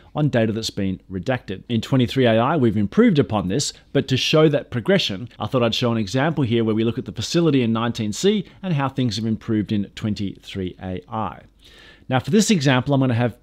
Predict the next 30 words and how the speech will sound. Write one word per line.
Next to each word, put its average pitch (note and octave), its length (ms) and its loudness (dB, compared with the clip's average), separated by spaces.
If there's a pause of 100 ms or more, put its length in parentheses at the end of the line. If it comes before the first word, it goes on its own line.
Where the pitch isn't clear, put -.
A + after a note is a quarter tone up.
two D3+ 140 4
users. G2+ 420 0
One's C#3 220 -2
called C3+ 200 2
Redact A2+ 420 -2
Admin, D#3 380 0
that'll A#2+ 200 0
be A2+ 100 0
the G#2 100 -4
schema A#2+ 360 -2
that - 180 -8
owns A#2 400 0
our B2 160 0
sensitive B2+ 460 -4
data, D3+ 280 2 (400)
and D#3+ 120 0
one's D3 180 4
called B2+ 220 0
Redact A2 360 0
User, C#3 300 4
which A2+ 180 -2
is G#2+ 120 -4
just A2+ 180 -6
a A2 80 -4
general A#2+ 480 -2
ad A2+ 160 -4
hoc A2+ 240 -6
user A2+ 240 -2
which G#2 160 -10
has A2 240 -4